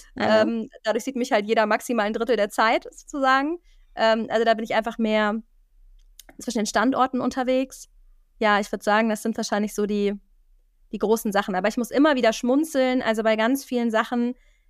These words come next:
Speaker 2: denke ich heute auch manchmal, „Krass, Lena, du bist doch deinem Papa so viel ähnlicher, als du irgendwie vielleicht vor vier, fünf Jahren noch wahrhaben wolltest.“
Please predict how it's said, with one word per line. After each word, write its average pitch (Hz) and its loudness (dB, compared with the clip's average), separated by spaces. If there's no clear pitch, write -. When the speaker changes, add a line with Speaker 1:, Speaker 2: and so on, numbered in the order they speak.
Speaker 2:
denke 220 2
ich - -10
heute 240 2
auch 214 -2
manchmal, 220 2
„Krass, - -6
Lena, 208 0
du 196 -2
bist 196 -8
doch 196 -4
deinem 196 -4
Papa 196 -4
so 202 -8
viel - -6
ähnlicher, 185 -4
als 190 -6
du 180 -4
irgendwie 175 -2
vielleicht 190 0
vor 190 -8
vier, 202 -2
fünf 196 -8
Jahren 196 2
noch 185 -6
wahrhaben 240 2
wolltest.“ 277 -2